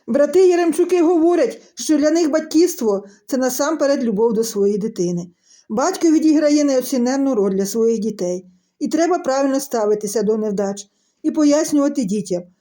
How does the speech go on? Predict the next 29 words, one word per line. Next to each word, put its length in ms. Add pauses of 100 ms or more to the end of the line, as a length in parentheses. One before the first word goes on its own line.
(140)
щоб 260
вони 260
не 100
впадали 480
у 120
відчай. 500 (1500)
Брати 380
Яремчуки 560
говорять, 640 (480)
що 180
їхні 380
родини 400
допомагають 720
одна 300
одній, 460 (280)
відвозять 520
дітей, 580 (240)
разом 360
піклуються 560
про 200
них. 320 (380)
Коли 300
у 120
них 180
концерти, 560
то 120
дітьми 340
займаються 640
дружини. 560